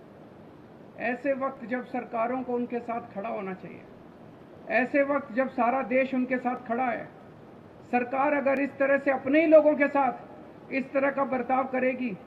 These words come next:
तो आदमी का दु-, दुख दुगना हो जाता है। आज भाजपा की सरकार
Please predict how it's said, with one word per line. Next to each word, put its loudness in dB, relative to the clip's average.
तो -4
आदमी 0
का -2
दु-, -2
दुख -2
दुगना 0
हो 0
जाता -8
है। -12
आज 2
भाजपा 2
की 0
सरकार 0